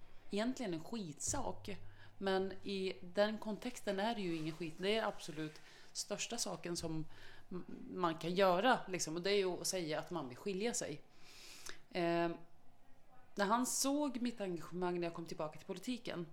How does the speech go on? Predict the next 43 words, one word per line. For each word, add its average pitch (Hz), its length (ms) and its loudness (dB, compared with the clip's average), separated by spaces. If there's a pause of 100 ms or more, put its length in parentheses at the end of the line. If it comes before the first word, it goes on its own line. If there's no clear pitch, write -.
(840)
att 175 220 -6
jag 202 400 8 (120)
började 175 300 4
leva 170 300 2
som 170 180 -2
människa 185 360 0
igen, 160 200 -2
för 185 120 -6
jag 180 100 0
var 185 80 2
ju 185 120 2
liksom, 160 400 -4 (1120)
när 185 160 0
jag 180 200 4 (440)
gjorde 180 240 0
slut, 220 380 0
brukar 175 200 -4
jag 170 60 -2
säga, 160 280 0
med 165 220 0
politiken 175 520 -2
när 160 60 -2
jag 156 60 -2
var 160 80 -4
tjugofyra, 180 600 0
så 170 100 -6
kändes 175 380 0
det 160 340 -4
som 165 200 -2
att 160 160 -6
jag 160 80 -2
gjorde 160 200 -4
slut 156 360 -4
med 165 100 -2
min 156 140 0
pojkvän. 165 560 -4 (180)
Det - 120 -4
var 175 100 -2
liksom 175 240 -2
den 180 160 4
känslan 180 460 0
jag 165 80 0
hade, 156 300 -2